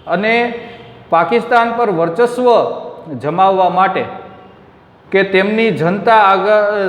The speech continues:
સામે પોતે નબળા નથી તેવું સાબિત કરવા માટે પાકિસ્તાન દ્વારા જો કોઈ પગલાં લેવામાં આવે કે કોઈ મિસાઇલ એટેકને કન્ડક્ટ કરવામાં આવે,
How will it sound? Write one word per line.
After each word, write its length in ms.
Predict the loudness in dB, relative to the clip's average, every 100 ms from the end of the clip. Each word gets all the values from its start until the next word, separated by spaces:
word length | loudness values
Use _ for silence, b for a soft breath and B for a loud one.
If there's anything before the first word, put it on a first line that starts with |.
| 0
સામે 320 | 0 0 -2 -6 -14 -16 -8
પોતે 240 | -4 -2
નબળા 400 | -2 0 2 2
નથી 260 | 2 -2 -4
તેવું 480 | -2 0 0 -2 -8 -16 -20 -20 -2
સાબિત 420 | 0 2 0 0
કરવા 300 | 0 2 2
માટે 340 | 2 0 0 -4 -8 -16 -20 -2
પાકિસ્તાન 640 | -2 0 -2 2 2 2
દ્વારા 280 | 2 2 2
જો 140 | 0
કોઈ 340 | -2 -2 0 -2 -6 -14 -20 -20 -20 -20 -4
પગલાં 320 | 0 4 4
લેવામાં 460 | 4 4 4 4 2
આવે 220 | 2 0
કે 100 | -2
કોઈ 240 | -4 -4 -4
મિસાઇલ 420 | -4 -4 -2 0
એટેકને 480 | 0 -2 -4 -4 -4
કન્ડક્ટ 420 | -2 -2 -2 -2
કરવામાં 540 | -2 0 2 2 2
આવે, 220 | 2 2